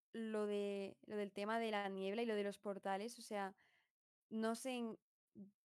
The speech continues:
dónde van a estar los portales, pero yo creo que para buscar cazadas o hacer rotaciones o yo qué sé, quedarte campeando <laughs> en, en la niebla, pues yo creo que, que va a venir bastante bien, pero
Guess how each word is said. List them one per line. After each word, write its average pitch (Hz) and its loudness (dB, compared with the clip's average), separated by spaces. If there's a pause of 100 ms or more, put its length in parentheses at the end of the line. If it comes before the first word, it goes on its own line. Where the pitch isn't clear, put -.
(100)
dónde 220 2
van 226 4
a 214 2
estar 214 -2
los 202 -2
portales, 202 -2
pero 214 -4
yo 196 -4
creo 220 -2
que 214 -4
para 190 0 (460)
buscar 202 -2
cazadas 208 2
o 190 -2 (500)
hacer 202 -6
rotaciones 202 -2 (420)
o 185 -6
yo 190 -4
qué 196 -8
sé, - -8
quedarte 196 2
campeando 196 2 (240)
<laughs> 214 -4
en, 202 -6 (140)
en 190 -2
la 196 0
niebla, 202 0
pues 220 -6
yo 202 -4
creo 208 -4
que, 202 -2 (500)
que 220 -4
va 208 2
a 202 4
venir 226 0
bastante 214 -4
bien, 214 -4
pero 247 -2